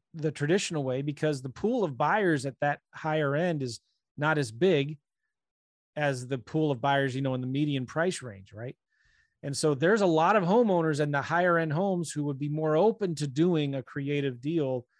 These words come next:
with seller financing or lease option. And, um, yeah, I, you know, it's a, it's a great strategy. I, I, every day I'm walking around my house, we can't see neighbors. Um,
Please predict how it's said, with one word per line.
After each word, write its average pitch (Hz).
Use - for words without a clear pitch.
with 139
seller 139
financing 135
or 123
lease 120
option. 120
And, 127
um, 117
yeah, 165
I, 185
you 226
know, 175
it's 160
a, 151
it's 165
a 165
great 180
strategy. 160
I, 151
I, 151
every 165
day 160
I'm 156
walking 147
around 143
my 135
house, 135
we 135
can't 170
see 156
neighbors. 127
Um, 123